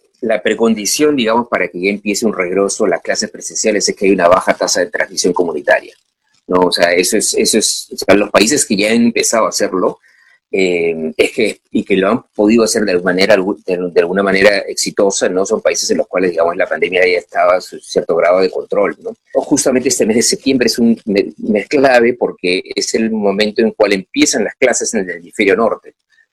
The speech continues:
Entonces, muchos países se están viendo presionadas por avanzar, y en algunos lo pueden hacer porque efectivamente las tasas de contagio comunitario han bajado, pero otros países no han bajado mucho. Eh, es el caso de Estados Unidos. Entonces, ahí sí hay, hay un, hay un debate muy, muy, este, complejo, ¿no? De si ya estamos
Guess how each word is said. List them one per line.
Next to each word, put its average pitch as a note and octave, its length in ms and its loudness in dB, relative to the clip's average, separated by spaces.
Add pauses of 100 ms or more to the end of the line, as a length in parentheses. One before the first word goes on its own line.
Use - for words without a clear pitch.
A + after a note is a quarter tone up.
Entonces, A2 340 -2
muchos D3 280 0
países A2+ 320 0
se A2 60 -2
están F#2+ 200 0
viendo G2+ 240 2
presionadas A2 640 0
por D2+ 140 0
avanzar, D2+ 520 0
y A2 100 -18
en G2 100 -8
algunos B2+ 460 2
lo C3 100 2
pueden C3+ 540 2
hacer C3 340 0
porque - 240 -6
efectivamente F#2+ 640 -4
las F2 160 -2
tasas G2 480 -2
de G2 80 -6
contagio G#2 800 -2 (340)
comunitario F#2 600 2
han G2 80 2
bajado, G#2 600 2 (100)
pero G2 180 0
otros - 180 -2
países A#2+ 360 0
no A2+ 120 0
han B2 100 0
bajado G#2+ 300 2
mucho. F#3 380 0 (580)
Eh, G2 300 0
es F#2+ 120 -6
el G2 100 -2
caso G2 160 -4
de F#2+ 60 0
Estados F#2+ 280 -2
Unidos. A2 320 2
Entonces, A2 260 0
ahí A2+ 180 2
sí C#3 200 0
hay, A2+ 180 2
hay A2 80 4
un, A2+ 160 0
hay G#2+ 120 2
un A2+ 60 4
debate G#2 320 2
muy, A#2 260 2
muy, A2 340 0
este, - 180 -2
complejo, G2+ 560 -2
¿no? G#2 160 0
De G2+ 200 2
si - 180 0
ya G2 80 4
estamos G#2+ 580 -2